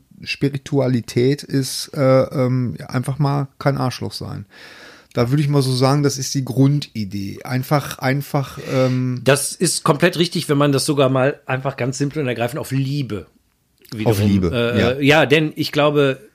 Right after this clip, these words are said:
Speaker 2: da kommen wir nämlich auch dazu, was denn eigentlich, äh, aus dem Nichts, das alles ist, etwas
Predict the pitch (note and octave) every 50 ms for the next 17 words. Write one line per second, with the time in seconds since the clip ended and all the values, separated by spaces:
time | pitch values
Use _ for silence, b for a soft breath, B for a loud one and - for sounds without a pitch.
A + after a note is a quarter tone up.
0 | _ _ _ _ - - C#3 A#2+ - - F3 E3+ D#3 D3 C#3 D3 - D3 D3 D3
1 | C#3 C3 - - D#3+ D#3 D3 D3+ - A#2 B2 A#2+ - - - C#3+ C3+ - C3 B2
2 | C3 D3 C#3 - - C#3 C3+ B2+ - - - b b b b b b b b b
3 | b b b b b - D3 B2+ B2 A#2+ A#2 A#2 A2+ A2 - - - _ _ _
4 | _ _ _ _ _ - - - _ _ _ _ _ - C3 D3+ F3+ F3 - -
5 | - _ _ _ _ _ - - D3+ C#3 C3 A#2+ A#2+ A#2+ A#2 A#2 - _ _ _
6 | - _ _ _ _ - A2+ A2 C#3 G3+ A3+ - - - - - - C#3 C3 C3
7 | - - - C#3 E3+ F#3 D3 A#2 - - - - C3 E3 E3+ - - - - b
8 | b b b b b b b b - D#3 D3+ - D3+ C#3+ C#3 C#3 - -